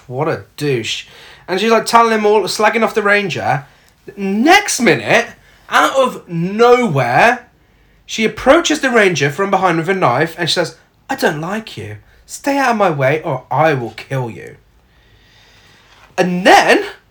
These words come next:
she appears behind the hunter, puts the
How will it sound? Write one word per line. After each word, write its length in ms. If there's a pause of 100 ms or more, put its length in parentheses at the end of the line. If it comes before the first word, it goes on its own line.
(720)
she 440
appears 440
behind 560
the 200
hunter, 800 (840)
puts 280
the 200